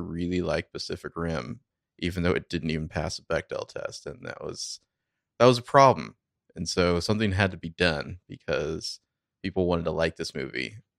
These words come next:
but it wasn't particularly feminist. So they created a new test called the Mako Mori test after a character played by Rinko Kikuchi in the movie named Mako Mori. And the test says you need at least one female character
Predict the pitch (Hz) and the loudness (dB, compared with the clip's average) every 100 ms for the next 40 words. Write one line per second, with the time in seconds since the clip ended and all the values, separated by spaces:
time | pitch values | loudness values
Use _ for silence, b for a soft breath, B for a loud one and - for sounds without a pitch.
0 | _ 85 78 82 82 - 80 71 - 76 | _ -6 -4 -4 -6 -12 -14 -14 -10 -8
1 | 67 - - 87 92 110 107 98 98 110 | -8 -10 -8 -6 2 4 4 4 2 0
2 | - 52 - - 82 85 85 80 76 78 | 0 0 -2 -8 -6 -4 -2 -4 -2 -4
3 | 57 - - - - - - - - - | -4 -6 -8 -8 -12 -12 -10 -4 -4 -4
4 | 71 - 78 62 60 64 - - _ - | -10 -8 -4 -2 -2 -2 -4 -10 _ -6
5 | 87 - - - _ _ _ - - 80 | -6 -6 -10 -12 _ _ _ -14 -8 -4
6 | 69 58 62 65 64 - - 67 58 - | -4 -4 -8 -8 -10 -10 -12 -6 -6 -6
7 | - _ _ _ _ _ _ _ _ _ | -12 _ _ _ _ _ _ _ _ _
8 | 107 101 98 98 98 127 127 - - 87 | 6 8 8 6 4 4 2 2 2 4
9 | 82 80 82 82 - - - 90 90 87 | 4 4 4 0 -4 -8 -6 -2 -2 0
10 | 85 - 90 - 85 90 95 113 120 123 | -2 -2 -4 -4 -4 -2 -2 -2 -2 -2
11 | 135 - - - - - 87 | -4 -4 -6 -6 -6 -6 -6